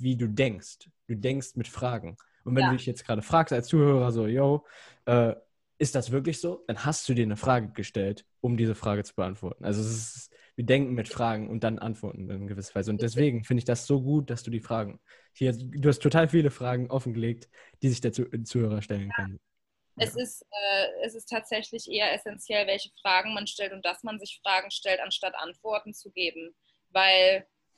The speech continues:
Speaker 1: Mhm.
Speaker 2: es gibt auch nicht die eine Antwort und es gibt auch nicht die eine Wahrheit. Das Wichtige ist, dass du einfach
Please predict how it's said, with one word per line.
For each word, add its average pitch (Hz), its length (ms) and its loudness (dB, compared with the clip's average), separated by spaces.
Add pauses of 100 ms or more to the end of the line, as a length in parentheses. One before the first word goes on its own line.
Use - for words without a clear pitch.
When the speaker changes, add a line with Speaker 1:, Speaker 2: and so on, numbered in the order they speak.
Speaker 1:
Mhm. 117 320 -2
Speaker 2:
es - 100 -14
gibt - 260 -16
auch 220 140 -10
nicht 233 240 -10
die 226 120 -2
eine 226 340 2
Antwort 208 500 0
und 214 80 -8
es - 140 -10
gibt - 180 -6
auch 226 140 -4
nicht - 180 -8
die 220 80 -4
eine 202 320 0
Wahrheit. 175 640 2
Das - 180 -16
Wichtige 202 400 -2
ist, 196 240 -4
dass 202 200 -10
du 214 100 -6
einfach 185 640 -2